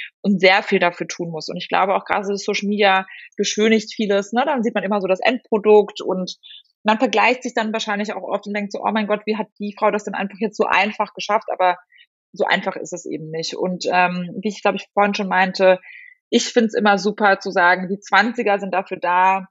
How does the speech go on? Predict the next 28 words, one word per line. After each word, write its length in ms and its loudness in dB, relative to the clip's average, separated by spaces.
Erfahrung 500 -2
zu 120 -14
sammeln, 380 -8
Netzwerke 440 -8
zu 140 -20
sammeln, 600 -4
wirklich 260 -6
auch 80 -4
mal 180 0
Ja 260 4
zu 140 -10
sagen, 560 2
auch 120 -10
wenn 80 -14
man 120 -10
vielleicht 380 -8
gar 120 4
nicht 160 -6
weiß, 240 0
wie 40 -10
man 160 -6
vorher 300 0
das 140 -2
eigentlich 420 -4
alles, 340 -4
ähm, 580 -4
wuppen 440 0
soll. 460 2